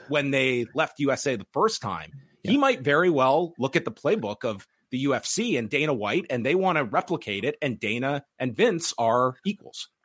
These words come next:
Speaker 2: I suppose it's just th-, the fact that, like, all of this is coming out at the same time. The fact that it's, you know, it's a jump from forty-three percent to forty-nine percent, plus Vince McMahon being a bargaining chip.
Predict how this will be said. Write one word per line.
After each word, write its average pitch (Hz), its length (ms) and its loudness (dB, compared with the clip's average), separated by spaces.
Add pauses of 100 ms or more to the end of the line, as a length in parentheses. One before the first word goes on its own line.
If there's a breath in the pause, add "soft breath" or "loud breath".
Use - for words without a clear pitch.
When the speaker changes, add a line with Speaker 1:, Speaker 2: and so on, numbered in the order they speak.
(140)
Speaker 2:
I 139 80 4
suppose 185 400 2
it's 151 120 2
just 135 200 0
th-, 123 160 -6
the 113 160 2
fact 120 220 0
that, 131 120 0
like, 104 220 2
all 113 200 2
of 127 100 0
this 117 140 0
is 107 120 -4
coming 104 260 2
out 98 140 0
at 92 40 -4
the 95 80 -4
same 95 220 0
time. 87 200 0
The 87 80 -4
fact 104 260 -2
that 104 120 2
it's, - 320 -2
you 104 280 0
know, 98 160 4
it's - 80 -2
a 113 60 2
jump 117 220 0
from 104 120 0
forty-three 120 460 0
percent 101 340 -2
to 92 80 -2
forty-nine 110 400 2
percent, 92 340 -4
plus 135 420 -2
Vince 104 220 -2
McMahon 95 400 -2
being 92 220 0
a 85 40 -4
bargaining 85 460 -2
chip. - 160 -12